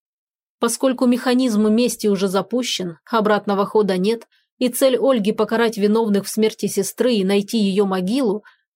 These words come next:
ей остаётся только одно: блефовать. Отчаянно, грубо, сделать вид, что она уверена в том, что… А в чём она уверена? Ольга сидела в машине, припаркованной на одной из самых тихих улочек города,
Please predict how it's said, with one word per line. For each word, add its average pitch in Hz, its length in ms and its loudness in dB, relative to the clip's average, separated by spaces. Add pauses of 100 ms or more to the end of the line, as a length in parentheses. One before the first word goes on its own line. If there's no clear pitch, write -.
ей 285 280 0
остаётся 240 600 0
только 220 420 0
одно: 180 420 -4 (320)
блефовать. 226 840 -2 (300)
Отчаянно, 208 800 -2 (100)
грубо, 208 560 0 (320)
сделать 220 440 2
вид, 247 160 -2
что - 200 0
она 226 160 2
уверена 233 520 0
в - 80 -20
том, 262 240 0
что… 220 420 -2 (840)
А 226 60 -4
в 220 80 -6
чём 277 320 0
она 185 160 -2
уверена? 185 560 -2 (800)
Ольга 214 260 2
сидела 214 400 2
в 185 60 -4
машине, 233 480 0
припаркованной 214 800 0
на 208 140 2
одной 226 260 0
из 208 120 -4
самых 262 380 -2
тихих 233 420 -4
улочек 208 460 0
города, 185 540 -2